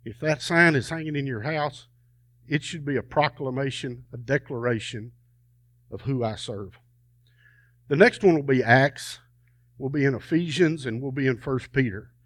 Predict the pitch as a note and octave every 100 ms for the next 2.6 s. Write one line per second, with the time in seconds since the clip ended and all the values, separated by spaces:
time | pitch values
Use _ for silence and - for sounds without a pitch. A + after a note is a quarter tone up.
0 | _ _ _ _ _ _ - B2+ C3+ F#3+
1 | A#3+ A#3 G3 D3+ - _ _ _ - F3
2 | F3+ - D#3+ C#3 C3 A#2